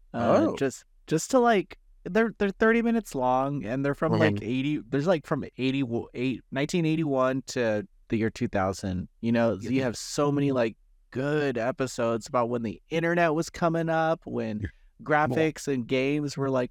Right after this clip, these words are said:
Speaker 1: popping.
Speaker 2: Yeah.
Speaker 1: And
Speaker 2: Yeah.
Speaker 1: they, they would show a video game, and they're just, like, so stoked on, like, the math of it
Speaker 2: Yeah.
Speaker 1: all and, like, the graphics, even though it's, like, Atari graphics, and they're just
Speaker 2: Yeah.
Speaker 1: like,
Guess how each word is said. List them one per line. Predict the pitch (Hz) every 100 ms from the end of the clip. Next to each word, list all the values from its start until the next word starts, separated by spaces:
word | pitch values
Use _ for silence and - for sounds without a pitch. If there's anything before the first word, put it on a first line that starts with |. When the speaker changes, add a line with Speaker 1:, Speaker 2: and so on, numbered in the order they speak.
| -
Speaker 1:
popping. | 143 143 - 143 143 135 139 _ _ -
Speaker 2:
Yeah. | 117 127 151
Speaker 1:
And | 147 139 135 - _ _ _ - - - - -
Speaker 2:
Yeah. | 123
Speaker 1:
they, | 175 214 135
they | 202
would | 262
show | - - 233
a | 185
video | 180 254 254
game, | 175 139 143 156 160 _ -
and | 131 143 - _
they're | - 185
just, | 170 165 -
like, | 117 -
so | - - 185 165 143
stoked | 127 - - - 156 147 - 123
on, | 120
like, | 110 104 117
the | 104
math | 92 113 120 127 -
of | 139 131
it | 131
Speaker 2:
Yeah. | 127
Speaker 1:
all | 127 127 135
and, | 120 107
like, | 104 101
the | 104
graphics, | 101 120 123 127 139 -
even | 127 117
though | 117
it's, | 107
like, | 110
Atari | - - - 107 117 123
graphics, | 120 123 - 135 -
and | 117
they're | 117
just | 120 131
Speaker 2:
Yeah. | 147
Speaker 1:
like, | 120